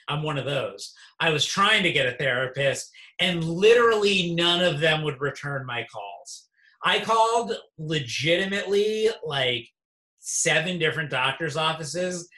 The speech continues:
and left messages requesting a consultation, and no one returned my call. My joke is that it quickly became, became one of the main things I wanted to talk to a therapist about.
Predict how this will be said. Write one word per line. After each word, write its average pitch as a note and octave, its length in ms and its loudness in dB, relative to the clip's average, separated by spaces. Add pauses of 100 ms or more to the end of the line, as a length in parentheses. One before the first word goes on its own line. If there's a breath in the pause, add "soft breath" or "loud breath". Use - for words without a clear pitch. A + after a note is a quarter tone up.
(180 loud breath)
and C#3+ 120 -4
left C#3+ 300 0
messages C#3 640 -2
requesting C#3 500 -6
a B2 100 -10
consultation, C#3+ 960 -6 (300 soft breath)
and C3+ 240 -6
no C#3 180 2
one D3+ 220 -2
returned C#3 420 -6
my B2+ 180 -2
call. A#2+ 540 -4
My B2 160 -2
joke D#3+ 360 2
is C3 120 -4
that C3 220 2 (220 soft breath)
it D#3+ 180 -2
quickly F3+ 420 0
became, D#3 540 -2
became D3 320 -4
one C#3 140 -2
of C3 60 -6
the C3 200 -6
main B2+ 380 -6
things A#2+ 240 -6
I A#2 60 -4
wanted A2 340 -8
to - 260 -20
talk G#2 120 -10 (100)
to G#2+ 60 -16
a G2+ 140 -12
therapist F#2 560 -16
about. G2+ 360 -14